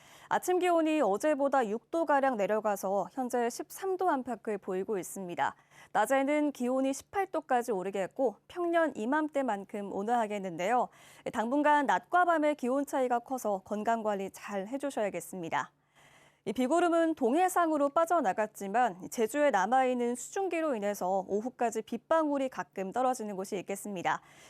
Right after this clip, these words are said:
중산간 지역은 안개도 짙게 끼겠고 이슬비가 올 가능성이 있겠는데요. 교통 안전에 유의하셔야겠습니다. 바람은 오전까지 강하게 불다가 차차 약해지겠습니다. 오늘도 구름의 양이 많겠고 하늘빛이 대체로 흐리겠습니다.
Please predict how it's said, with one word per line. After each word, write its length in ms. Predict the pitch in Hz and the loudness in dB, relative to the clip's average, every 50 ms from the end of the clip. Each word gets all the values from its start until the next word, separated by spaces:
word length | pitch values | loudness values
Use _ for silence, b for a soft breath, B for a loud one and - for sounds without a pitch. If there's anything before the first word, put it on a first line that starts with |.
| B | B
중산간 520 | B - 254 269 359 339 339 349 330 311 277 | B -2 0 2 2 4 4 4 4 4 2
지역은 560 | 294 285 285 269 269 302 311 311 311 302 - | 2 2 2 2 2 2 2 4 4 2 2
안개도 640 | - 196 202 226 240 294 285 269 254 269 262 254 247 | 0 0 -2 -2 0 2 2 2 2 2 2 2 0
짙게 400 | 233 - - - _ - 254 240 | 0 -4 -8 -10 _ -2 -2 -2
끼겠고 600 | - 269 240 226 196 - - 247 262 220 175 - - | -2 -2 -2 -2 -4 -2 -2 0 2 2 0 0 -2
이슬비가 600 | 220 254 254 - 359 349 330 302 285 277 285 262 | -2 -2 0 2 2 0 0 0 0 0 2 2
올 140 | 233 226 233 | 2 2 0
가능성이 600 | - - - 185 196 202 208 - 220 208 214 196 170 | -2 -6 -8 -6 -6 -6 -6 -6 -6 -6 -6 -6 -6
있겠는데요. 640 | - - 196 190 185 180 165 170 180 226 247 240 233 - - | -6 -4 -4 -4 -4 -6 -4 -2 -2 0 0 -2 -2 -6 -8
교통 340 | 226 214 - - 262 247 | -8 -8 -6 -4 -4 -2
안전에 420 | 214 190 175 180 214 208 202 208 196 175 | -2 -2 -4 -4 -4 -6 -4 -4 -4 -4
유의하셔야겠습니다. 960 | 190 220 214 220 - 220 202 185 180 170 - - 190 180 170 156 160 - - B B B B B B B B | -2 -2 -2 -2 -4 -4 -6 -6 -8 -10 -10 -10 -10 -6 -4 -4 -4 -4 -6 B B B B B B B B
바람은 420 | - 233 233 262 269 277 294 262 | 0 2 4 4 4 4 4 2
오전까지 680 | 214 226 247 349 339 349 339 311 311 294 294 262 277 269 | 2 2 2 4 4 4 4 4 4 2 4 2 0 -2
강하게 420 | 254 233 190 214 226 220 233 226 | -2 -2 0 0 2 2 0 0
불다가 500 | 196 190 180 - 180 175 - 220 247 247 - - | -2 -2 -2 0 0 0 2 0 0 -2 -4 -8
차차 320 | - 285 269 - 302 262 | -8 -8 -6 -4 -4 -2
약해지겠습니다. 960 | 190 160 - - 247 226 - 196 180 175 - - - 175 160 160 139 120 - - _ _ _ _ _ _ _ _ B B B B B B B B B B | -2 -4 -6 -6 -8 -8 -8 -6 -8 -8 -8 -10 -10 -10 -6 -4 -4 -4 -4 -6 _ _ _ _ _ _ _ _ B B B B B B B B B B
오늘도 400 | 214 247 285 320 311 330 320 320 | 2 2 4 4 4 2 0 0
구름의 500 | - - 269 294 330 339 330 349 339 285 | 0 -2 -2 0 2 2 4 4 4 4
양이 260 | 226 208 220 254 262 | 4 2 2 0 0
많겠고 600 | 208 185 185 196 - 247 226 - - 220 226 240 | 0 0 -2 -2 -4 -6 -6 -4 -2 0 0 0
하늘빛이 520 | 269 320 330 349 302 - 320 302 285 311 285 | 2 0 0 -2 -2 -2 -4 -4 -4 -6 -8
대체로 360 | 226 190 - 254 233 226 240 | -8 -6 -4 -2 0 0 0
흐리겠습니다. 880 | 262 320 320 302 262 233 226 - - 196 180 175 175 170 180 180 - - | -2 -2 -4 -2 -2 -4 -4 -6 -8 -10 -8 -4 -2 -2 -2 -2 -2 -8